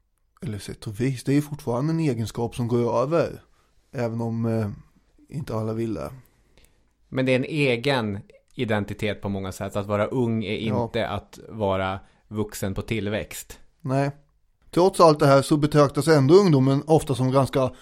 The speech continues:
Speaker 1: problematisk. Och det finns ju behov av att ha ett vakande öga på, på de här ynglingarna förstås.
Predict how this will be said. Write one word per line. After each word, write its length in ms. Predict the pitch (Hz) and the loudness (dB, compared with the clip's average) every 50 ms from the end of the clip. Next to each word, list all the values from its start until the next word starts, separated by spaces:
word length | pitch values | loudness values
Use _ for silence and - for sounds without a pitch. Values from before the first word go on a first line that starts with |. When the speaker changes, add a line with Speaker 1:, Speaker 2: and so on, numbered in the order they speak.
| - - _ _ _ | -20 -20 _ _ _
Speaker 1:
problematisk. 1300 | - - 147 135 135 156 160 165 156 143 131 127 127 127 - - - 190 202 180 - - - - - - - - _ _ _ | 2 4 4 4 6 6 6 6 6 4 4 2 0 0 -2 0 0 2 2 2 0 -2 -10 -14 -20 -20 -20 -20 _ _ _
Och 120 | - 151 156 | -2 0 2
det 100 | 160 151 | 2 4
finns 180 | 165 156 147 | 4 2 2
ju 60 | 151 | 2
behov 400 | 147 156 147 151 160 156 156 143 | 4 6 6 8 8 8 8 6
av 140 | 143 135 139 | 6 6 4
att 80 | 139 139 | 4 4
ha 200 | 147 170 208 226 | 4 4 4 2
ett 140 | 220 - 208 | 2 2 2
vakande 500 | 214 208 151 123 - - 127 123 127 131 | 4 4 4 4 4 2 2 4 6 6
öga 400 | 135 127 117 117 120 131 127 120 | 8 6 6 4 2 0 -2 0
på, 520 | - 135 131 127 127 127 120 120 117 113 117 | 0 0 2 2 2 2 2 0 0 -2 -2
på 60 | 135 | 0
de 80 | 123 117 | 0 0
här 380 | 117 120 123 120 117 113 107 110 | 0 0 0 -2 -2 -4 -2 -2
ynglingarna 500 | 135 123 117 117 117 107 107 110 110 113 | 0 0 0 0 -2 -2 -4 -6 -6 -8
förstås. 300 | - - 104 - - | -8 -10 -10 -10 -10